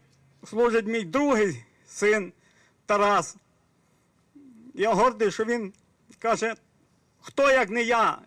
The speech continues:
Яке звільнення? Хто, як не я, буду боронити свого сина Енея, свою дочку Росаночку? Хто, як не я?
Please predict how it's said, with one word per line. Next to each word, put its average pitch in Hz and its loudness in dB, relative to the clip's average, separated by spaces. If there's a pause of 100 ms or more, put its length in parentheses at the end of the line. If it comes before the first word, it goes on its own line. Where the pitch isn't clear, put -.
Яке 170 -6
звільнення? 190 -4
Хто, 247 -2
як 247 2
не 233 -4
я, 220 0 (300)
буду 214 -2
боронити 233 0
свого 226 -2
сина 214 -2 (1300)
Енея, 202 0 (1080)
свою 269 -2
дочку 226 -2 (560)
Росаночку? 202 -2 (200)
Хто, 277 0
як 220 0
не 208 -2
я? 196 0